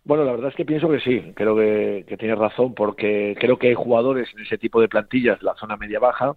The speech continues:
que no hubieran fichado nuestros equipos si no fueran la circunstancia que nos estamos mi-, moviendo ahora del mercado, ¿no? Creo que los equipos se han, se han reforzado de una manera increíble y entonces el, el más beneficiado, aparte de que,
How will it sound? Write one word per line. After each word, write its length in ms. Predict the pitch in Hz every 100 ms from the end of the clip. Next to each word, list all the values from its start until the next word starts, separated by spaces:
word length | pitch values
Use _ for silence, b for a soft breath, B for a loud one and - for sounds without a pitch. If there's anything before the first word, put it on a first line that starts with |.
| _ _ _ _ _ _ _
que 140 | 104
no 120 | 107 120
hubieran 260 | 120 127
fichado 300 | 117 110 131
nuestros 240 | 117 113 104
equipos 420 | - 120 135 120
si 80 | 107
no 100 | 98
fueran 280 | - 110
la 100 | 110
circunstancia 560 | - 101 104 - 104 110
que 80 | 107
nos 80 | 98
estamos 280 | 101 101 107
mi-, 160 | 101 101
moviendo 320 | 104 101 104
ahora 140 | 104
del 120 | 110 113
mercado, 420 | 87 110 110 92
¿no? 160 | 120 78
Creo 240 | 98 98
que 140 | -
los 160 | 101 -
equipos 360 | 95 101 104 -
se 80 |
han, 120 | 107 - b b b b -
se 60 |
han 100 | 113
reforzado 420 | 110 110 107 117 113
de 60 |
una 80 | 101
manera 280 | 101 104 104
increíble 560 | 82 113 135 143 190 -
y 200 | _ 92
entonces 540 | 95 95 104 98 113 110
el, 240 | 107 101 90
el 120 | 95
más 160 | 110
beneficiado, 680 | 113 120 107 107 131 127 92
aparte 420 | 82 - 101 104
de 100 | 101
que, 220 | 98 107